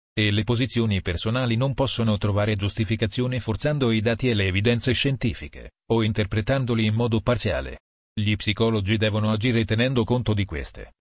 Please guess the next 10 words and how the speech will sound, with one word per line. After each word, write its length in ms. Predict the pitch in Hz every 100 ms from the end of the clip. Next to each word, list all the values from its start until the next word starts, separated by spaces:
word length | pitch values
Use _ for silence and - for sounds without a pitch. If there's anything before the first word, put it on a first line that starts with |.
| -
e 100 | 123
delle 240 | 110 101
buone 300 | 95 123 127
prassi 360 | 110 110 - 113
condivise 540 | 110 104 104 110 107
dalla 220 | 101 98 95
comunità 480 | 98 101 113 110
scientifica 680 | 107 - 110 139 - 127 113
e 100 | 107
professionale. 800 | - 113 113 - 110 78 60 60